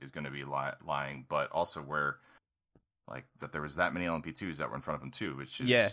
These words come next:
Speaker 1: that's
Speaker 2: they,
Speaker 1: what
Speaker 2: they
Speaker 1: I'm
Speaker 2: finished the session in eighth. Uh,
Speaker 1: Yeah, and basically two seconds off the pace.
Speaker 2: mm.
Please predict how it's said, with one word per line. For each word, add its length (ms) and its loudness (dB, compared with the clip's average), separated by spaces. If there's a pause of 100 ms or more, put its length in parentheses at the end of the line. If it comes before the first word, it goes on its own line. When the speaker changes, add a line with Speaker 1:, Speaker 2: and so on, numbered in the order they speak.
Speaker 1:
that's 100 0
Speaker 2:
they, 140 12
Speaker 1:
what 80 10
Speaker 2:
they 60 12
Speaker 1:
I'm 60 8
Speaker 2:
finished 220 4
the 60 0
session 260 2
in 160 2
eighth. 320 0 (1300)
Uh, 220 10
Speaker 1:
Yeah, 260 6
and 300 -2 (160)
basically 340 -6
two 160 -10
seconds 360 -6
off 120 0
the 80 -20
pace. 140 -8
Speaker 2:
mm. 160 0